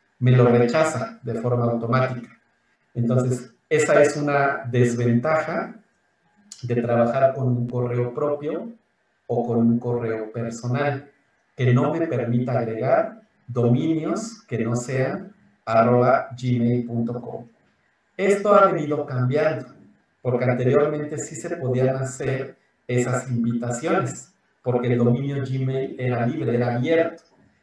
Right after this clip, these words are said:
Como se han generado ciertas restricciones en las cuentas institucionales, no permiten invitaciones de cuentas personales, solamente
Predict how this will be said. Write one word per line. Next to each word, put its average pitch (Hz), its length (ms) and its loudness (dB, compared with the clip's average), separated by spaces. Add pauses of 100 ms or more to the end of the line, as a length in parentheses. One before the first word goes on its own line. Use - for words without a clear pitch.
(120)
Como - 240 0
se - 180 -2
han 208 420 2
generado 143 800 0 (420)
ciertas 151 720 0
restricciones 123 1040 -2 (140)
en 117 160 -2
las 113 260 -2
cuentas 131 540 -2
institucionales, 127 1120 -4 (1040)
no 160 300 0
permiten 147 760 0
invitaciones 143 1120 -2 (320)
de 117 180 -6
cuentas 123 460 0
personales, 117 840 -4
solamente 143 1040 -2